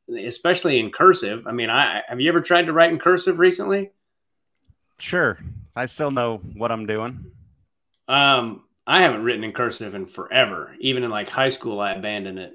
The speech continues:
Speaker 1: And I remember in college, they made us, we had this orientation thing, and they, they told us we had to write a paragraph in cursive for some reason, like, our own handwriting.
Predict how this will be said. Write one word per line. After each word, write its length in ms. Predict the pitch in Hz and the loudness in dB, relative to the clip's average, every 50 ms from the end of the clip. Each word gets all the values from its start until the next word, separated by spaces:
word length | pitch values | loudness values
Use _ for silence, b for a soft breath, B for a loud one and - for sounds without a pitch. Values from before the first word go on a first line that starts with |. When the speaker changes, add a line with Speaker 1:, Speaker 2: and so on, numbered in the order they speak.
| - - | -18 -16
Speaker 1:
And 120 | 104 107 | -12 -10
I 60 | 107 | -8
remember 320 | 107 110 110 117 113 113 110 | -8 -6 -6 -6 -6 -6 -8
in 100 | 107 101 | -8 -8
college, 440 | - 120 120 120 117 110 104 98 - | -2 0 0 0 0 -2 -6 -6 -8
they 120 | 117 107 | -8 -8
made 220 | 107 107 107 107 | -6 -6 -6 -6
us, 240 | 107 101 - - - - - | -6 -8 -10 -14 -18 -16 -14
we 140 | 113 107 104 | -12 -10 -10
had 100 | 110 101 | -8 -8
this 160 | 101 - 104 | -10 -10 -10
orientation 720 | 117 117 113 107 107 104 92 113 113 107 107 - 107 98 | -8 -6 -6 -6 -6 -8 -8 -8 -8 -6 -6 -8 -10 -10
thing, 240 | 90 110 104 98 98 | -8 -8 -8 -8 -8
and 100 | 98 98 | -8 -8
they, 280 | 98 95 95 92 - b b b b b b b b b b - | -8 -8 -10 -12 -14 b b b b b b b b b b -12
they 100 | - 110 | -10 -6
told 220 | - 120 120 117 | -4 -4 -4 -4
us 100 | 107 - | -4 -4
we 140 | 120 120 107 | -4 -2 -2
had 140 | 117 117 104 | -2 -2 -4
to 60 | 104 | -4
write 240 | 104 110 110 110 107 | -2 0 0 0 -2
a 40 | |
paragraph 720 | 95 - 123 127 123 123 120 104 113 107 104 107 104 - | -4 -4 0 0 2 2 0 0 -2 -2 -2 -2 -2 -4
in 100 | 110 104 95 | -8 -10 -8
cursive 480 | - 131 139 143 - - 123 104 90 | -4 -2 -2 -2 -2 -4 -6 -8 -8
for 120 | - 107 95 | -10 -10 -10
some 260 | - - 117 110 107 | -8 -8 -8 -6 -6
reason, 340 | 101 101 101 98 101 98 95 | -4 -6 -6 -8 -10 -10 -10
like, 220 | 95 95 95 - | -8 -10 -10 -8
our 140 | 101 101 107 | -8 -8 -6
own 120 | 113 107 | -6 -6
handwriting. 600 | 92 107 113 113 110 101 98 95 95 95 95 95 | -6 -8 -8 -6 -4 -4 -4 -4 -4 -6 -8 -10